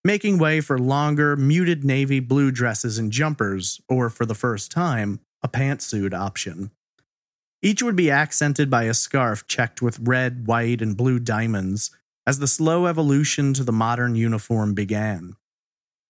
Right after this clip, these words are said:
Regina loved her job, and she loved the new style, something befitting of a professional woman on the go.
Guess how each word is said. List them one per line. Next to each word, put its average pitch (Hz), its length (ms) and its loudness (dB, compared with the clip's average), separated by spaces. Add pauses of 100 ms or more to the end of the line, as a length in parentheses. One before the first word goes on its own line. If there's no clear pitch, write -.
(180)
Regina 202 360 2
loved 175 300 0
her 185 80 4
job, 123 520 0 (180)
and 143 180 2
she 160 100 -2
loved 156 280 0
the 156 80 2
new 147 160 2
style, 123 640 -2 (140)
something 147 380 2
befitting 127 520 0
of 117 120 0
a 117 80 -2
professional 120 580 -2
woman 120 300 0
on 110 160 -2
the 107 80 -4
go. 107 400 -4